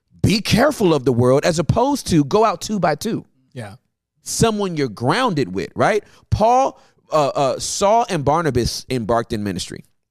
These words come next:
Speaker 1: John Mark came at some point, and it is, it is the,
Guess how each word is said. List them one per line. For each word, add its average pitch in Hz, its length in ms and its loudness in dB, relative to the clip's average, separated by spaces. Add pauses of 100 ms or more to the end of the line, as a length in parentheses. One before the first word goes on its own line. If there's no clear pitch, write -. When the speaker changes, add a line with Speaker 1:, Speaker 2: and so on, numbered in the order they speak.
(640)
Speaker 1:
John 135 500 0 (240)
Mark 120 380 -2 (160)
came 123 260 0
at - 100 -2
some 117 260 -2
point, 104 340 -2
and 98 100 -6
it - 20 0
is, 104 240 -2
it 107 140 0
is 117 160 0
the, 107 180 -6